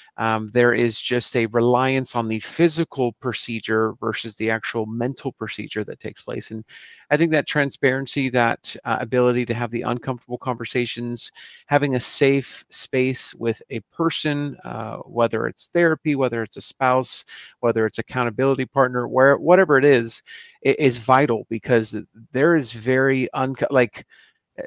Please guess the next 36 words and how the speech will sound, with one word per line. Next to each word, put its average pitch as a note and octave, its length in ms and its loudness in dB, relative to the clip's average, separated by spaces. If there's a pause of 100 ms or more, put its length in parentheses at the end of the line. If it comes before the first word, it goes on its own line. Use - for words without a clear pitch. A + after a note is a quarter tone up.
the C3+ 100 2
fact C#3 500 2
of B2+ 340 2
where C#3 640 4
mine C3+ 500 -2
started, D3+ 560 0
you A2 100 -6
know, A2+ 140 -2
a - 20 -2
lot A#2 240 2
of C3 100 0
mine A#2+ 300 -2
came B2 400 -6
from A#2+ 600 -4
the A#2+ 80 2
divorce B2 720 -4 (120)
that, A2+ 260 -2 (220)
uh, A2 120 -8
my G#2+ 160 -4
parents A2+ 400 -12
had A2 140 -4
when G#2+ 180 -10
I G#2+ 60 -10
was G#2 180 -12
young. A2 240 -8
They B2 160 0
divorced, C3+ 720 -2 (500)
and B2 260 4
obviously C3 520 0
there A#2+ 120 0
was A#2 140 -2
something B2 400 -4
subconsciously B2+ 800 -6
that G#2+ 160 -4
thought A#2+ 240 2
that A#2 120 -8